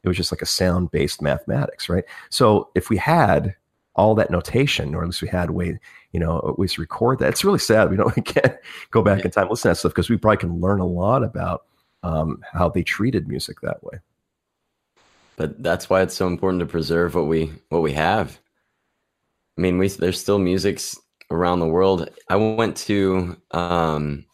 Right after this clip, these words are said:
Speaker 2: in Phoenix, Arizona, last December, I went to the Musical Instrument Museum, and they had a display on every country in the world and,
Speaker 1: Oh, wow.
Speaker 2: and their music. And you wear headphones and a little, uh,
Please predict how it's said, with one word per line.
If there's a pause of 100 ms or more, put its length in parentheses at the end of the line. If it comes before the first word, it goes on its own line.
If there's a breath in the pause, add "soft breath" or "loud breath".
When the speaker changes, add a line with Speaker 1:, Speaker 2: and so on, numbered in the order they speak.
(260)
Speaker 2:
in (320)
Phoenix,
Arizona, (140)
last
December,
I
went
to
the
Musical
Instrument
Museum, (680)
and
they
had
a
display
on (140)
every
country (100)
in
the
world (920)
and,
Speaker 1:
Oh,
wow.
Speaker 2:
and
their
music.
And
you
wear
headphones
and
a
little,
uh,